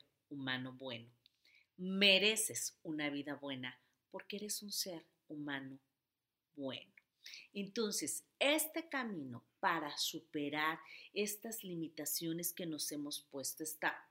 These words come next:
culpa que lleva años y años lastimándote,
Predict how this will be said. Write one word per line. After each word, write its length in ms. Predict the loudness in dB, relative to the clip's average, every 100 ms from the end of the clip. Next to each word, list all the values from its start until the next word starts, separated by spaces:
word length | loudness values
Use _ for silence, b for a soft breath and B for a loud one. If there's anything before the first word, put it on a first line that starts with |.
| 2
culpa 560 | 6 8 6 2 0 B B B _
que 260 | 2 2 4
lleva 840 | 2 2 4 6 6 6 2 -2 -12 _ _ _ _ _ -4 -2 6
años 540 | 6 6 2 0 -2 0
y 180 | 6
años 640 | 8 8 6 2 2 0 B B 0
lastimándote, 1300 | 8 10 8 2 2 6 6 6 -2 -2 -2 -2